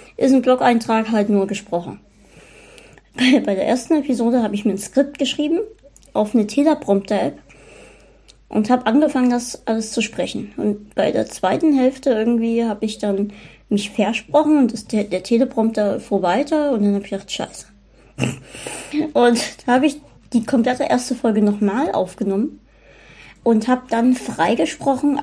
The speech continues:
aber das Vorgeschriebene als Stichpunkte genommen, damit ich wenigstens nichts vergesse. Ähm, die erste Folge war eh nur so ein bisschen vorstellen, wer bin ich, was mache ich, warum, weshalb, sowieso.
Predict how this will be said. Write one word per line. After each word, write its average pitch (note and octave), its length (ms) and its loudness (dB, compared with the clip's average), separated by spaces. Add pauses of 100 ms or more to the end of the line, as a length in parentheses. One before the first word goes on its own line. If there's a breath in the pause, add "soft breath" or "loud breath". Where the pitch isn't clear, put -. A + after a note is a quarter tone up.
aber A#3+ 220 0
das A3 240 -4
Vorgeschriebene A#3+ 640 2
als G3+ 180 0
Stichpunkte G3+ 580 -2
genommen, F3+ 260 -6
damit F#3+ 240 -2
ich G3+ 140 -4
wenigstens G3 380 -4
nichts - 220 -10
vergesse. - 420 -6 (1000 loud breath)
Ähm, G#3 300 4
die G#3 120 -2
erste G#3 260 0
Folge A3+ 280 0
war F#3+ 220 -2
eh G3 120 2
nur G#3 180 4
so F#3+ 80 -2
ein F#3+ 60 -4
bisschen G3+ 260 -4
vorstellen, G3+ 520 2
wer F#3+ 100 -2
bin G3+ 180 2
ich, G3+ 140 2
was F3+ 120 -12
mache F#3+ 200 0
ich, G#3 120 -4
warum, F#3+ 380 -2
weshalb, F3+ 500 -4
sowieso. A#3+ 420 -2